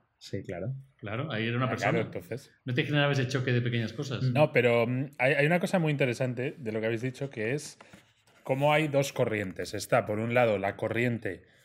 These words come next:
Speaker 3: "Oye, necesitamos sacar robots que se parezcan cada vez más a los humanos", ¿no?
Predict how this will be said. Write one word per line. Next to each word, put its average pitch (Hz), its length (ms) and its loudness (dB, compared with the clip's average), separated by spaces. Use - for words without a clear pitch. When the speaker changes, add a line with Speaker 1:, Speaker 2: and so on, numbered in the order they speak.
Speaker 3:
"Oye, 123 300 0
necesitamos 117 1080 0
sacar 117 580 0
robots 107 460 -2
que - 80 -14
se 110 140 -6
parezcan 107 440 -4
cada 101 220 -2
vez 107 240 -4
más 117 260 -2
a 101 60 -2
los 95 220 -8
humanos", 117 640 -4
¿no? 104 300 -8